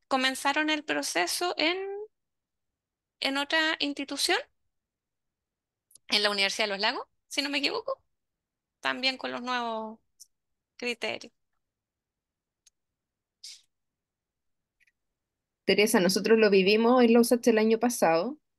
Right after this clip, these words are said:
Speaker 2: y, eh, sí, es un com-, es un proceso muy complejo, eh, eh, muy agotador también, de muchas aristas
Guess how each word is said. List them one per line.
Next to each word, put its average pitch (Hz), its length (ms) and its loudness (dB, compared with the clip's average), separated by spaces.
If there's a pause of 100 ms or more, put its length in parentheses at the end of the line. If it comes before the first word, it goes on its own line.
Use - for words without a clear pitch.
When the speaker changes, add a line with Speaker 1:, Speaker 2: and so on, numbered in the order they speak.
(440)
Speaker 2:
y, 247 520 0
eh, 202 360 2
sí, 196 460 -4
es 247 100 6
un 254 160 4
com-, 226 260 -2
es 247 100 4
un 262 100 0
proceso 247 480 -2
muy 240 320 0
complejo, 262 680 -2 (460)
eh, 208 640 2
eh, - 160 -4 (180)
muy 277 300 4
agotador 208 480 4
también, 208 460 -4
de 196 100 -4
muchas 254 400 2
aristas 247 500 0